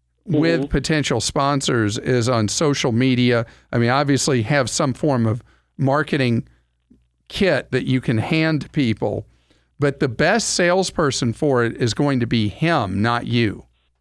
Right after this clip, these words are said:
Speaker 2: Right, right.
Speaker 1: Is he shy, or is he able to look an adult right in the eye and, and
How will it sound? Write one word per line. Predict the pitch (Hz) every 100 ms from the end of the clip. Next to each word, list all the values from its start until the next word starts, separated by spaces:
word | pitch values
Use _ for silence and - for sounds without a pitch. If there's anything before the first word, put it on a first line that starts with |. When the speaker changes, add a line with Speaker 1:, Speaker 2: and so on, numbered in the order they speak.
| _ _ _ _ _ _ _ - - - 135
Speaker 2:
Right, | 131 120 117 - _ _ _
right. | 123 123 117 - - _ _ -
Speaker 1:
Is | 131 151
he | 185
shy, | - 190 160 175 214
or | 170 135
is | 123
he | 180 151 139 - _ _ _
able | 156 156 147 139
to | 131 170 131 123 120 135 _ -
look | 147 160 160
an | 139
adult | 127 147 135 139 - -
right | 139 151
in | 135
the | 131
eye | 131 131 127
and, | 120 113 117 -
and | 151 127 117 117